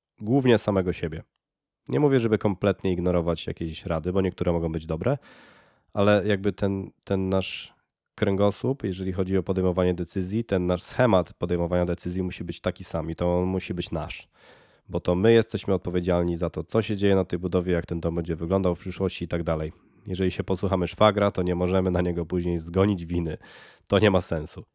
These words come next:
Ja sam miałem takie myśli na początku. Yy, na przykład wydawało mi się, że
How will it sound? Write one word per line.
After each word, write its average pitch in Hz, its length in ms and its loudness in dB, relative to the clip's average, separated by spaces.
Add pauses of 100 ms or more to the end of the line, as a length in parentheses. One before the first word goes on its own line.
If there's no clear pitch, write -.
(200)
Ja 131 200 2
sam 127 220 6
miałem 110 280 6
takie 107 240 -6
myśli 127 460 -4 (100)
na 98 240 -6
początku. 98 600 -6 (720)
Yy, 92 240 -4
na 98 140 -4
przykład - 560 -4 (560)
wydawało 117 420 2
mi 113 120 -2
się, - 160 -6
że 98 480 -2